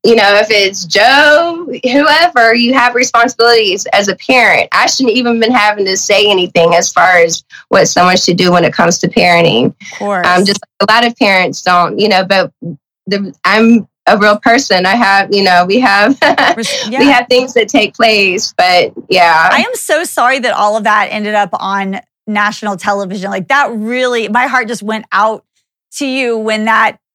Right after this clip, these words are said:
Speaker 2: popped up because like, man, like of all times to have to deal with some personal shit, it just so happens to take place while you're on a T V show where you're gonna be exploited for any little thing like that.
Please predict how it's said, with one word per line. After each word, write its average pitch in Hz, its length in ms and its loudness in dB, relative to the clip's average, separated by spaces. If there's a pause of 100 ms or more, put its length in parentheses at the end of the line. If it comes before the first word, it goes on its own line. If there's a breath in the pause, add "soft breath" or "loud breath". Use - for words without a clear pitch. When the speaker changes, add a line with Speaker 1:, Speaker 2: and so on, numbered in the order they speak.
(160)
Speaker 2:
popped 226 360 -2
up 277 240 0
because 226 300 -6
like, 202 200 -4
man, 233 460 -2
like 196 260 -4 (220 soft breath)
of 214 140 -2 (100)
all 262 260 2
times 214 840 -6
to 220 160 -4
have 220 200 -2
to 220 100 -6
deal 220 200 -8
with 226 120 -8
some 190 160 -8
personal 233 460 -6
shit, 180 400 -8 (280 soft breath)
it 214 120 -4
just 240 260 -4
so 233 120 -2
happens 214 380 -2
to 208 80 -10
take 208 240 -8
place 233 380 -4
while 185 340 -2
you're 202 180 -4
on 202 480 -2
a 185 80 -8
T 254 180 -8
V 220 120 -6
show 190 220 -8
where 190 180 -6
you're 185 140 -6
gonna 190 200 -6
be 190 200 -8
exploited 233 600 -6
for 190 140 -4
any 226 300 -4
little 220 260 -6
thing 240 400 -8
like - 220 -10
that. - 340 -8